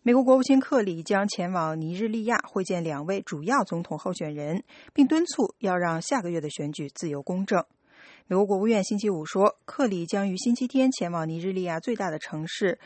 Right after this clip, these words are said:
拉各斯，并将强调确保选举和平可信的重要性。克里将同现任的总统乔纳森和他的主要竞争对手穆罕默杜·布哈里会面。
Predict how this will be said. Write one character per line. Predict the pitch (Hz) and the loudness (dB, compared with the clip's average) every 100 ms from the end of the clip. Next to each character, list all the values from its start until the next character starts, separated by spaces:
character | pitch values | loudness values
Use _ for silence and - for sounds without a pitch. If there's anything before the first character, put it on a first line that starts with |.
| - - | -20 -4
拉 | 196 | -4
各 | 196 180 | -2 -4
斯， | - 233 233 - - _ - | -2 -2 -2 -4 -18 _ 0
并 | 226 196 | 2 2
将 | 226 220 | 2 0
强 | 220 - 156 220 | 0 -4 -4 0
调 | 240 - | -2 -2
确 | - 330 202 | -4 -2 0
保 | 151 - | -2 -4
选 | - 170 | -6 -6
举 | 170 151 | -6 -12
和 | - 170 | -4 -4
平 | 233 196 | -2 -4
可 | 196 - - | -4 -8 -10
信 | - - 311 240 202 | -8 -6 0 0 0
的 | - - | -10 -8
重 | - 139 | -6 -6
要 | 143 | -6
性。 | - 131 - _ _ _ - - - | -4 -4 -4 _ _ _ -20 -20 -8
克 | - | 0
里 | 196 | 2
将 | 190 214 | 4 2
同 | 214 202 | 2 -2
现 | - 285 214 | 2 2 2
任 | 190 | 0
的 | 165 | -4
总 | 165 165 175 | -6 -6 -6
统 | 165 | -8
乔 | 151 156 | -8 -6
纳 | 170 180 | -4 -4
森 | - 214 220 | -2 -2 -2
和 | - | -4
他 | 180 175 | -6 -4
的 | |
主 | 165 151 | -6 -4
要 | 160 170 | -4 -4
竞 | 202 175 | -4 -6
争 | 202 214 | -4 -2
对 | 220 | -2
手 | 180 156 147 - - - | -2 -2 -4 -4 -14 2
穆 | 294 | 2
罕 | 220 170 | 4 0
默 | 214 196 | 0 0
杜· | 226 185 | -2 -4
布 | - 214 | -4 -6
哈 | - 294 | -2 -2
里 | 214 - | -2 -6
会 | - 160 | -8 -4
面。 | 156 160 | -2 -4